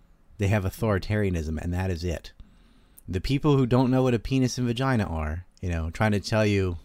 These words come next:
how the climate works <laughs> or, or specifics about a virus, they can't. You know, the N I H did fund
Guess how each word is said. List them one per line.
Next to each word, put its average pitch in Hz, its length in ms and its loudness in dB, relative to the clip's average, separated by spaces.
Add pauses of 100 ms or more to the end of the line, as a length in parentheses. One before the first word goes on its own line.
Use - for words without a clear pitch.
(140)
how 90 420 -2 (840)
the - 60 -10
climate 123 420 2
works 78 520 -4 (260)
<laughs> - 280 -6
or, 107 340 4 (500)
or 98 240 2
specifics - 640 -2
about 92 240 2
a 82 40 -4
virus, 95 520 -2 (760)
they 107 80 -4
can't. 151 420 2 (960)
You 101 120 -2
know, 85 300 -2 (180)
the 120 160 6
N 165 100 6
I 214 120 6
H 123 460 4
did 104 280 4
fund 92 540 0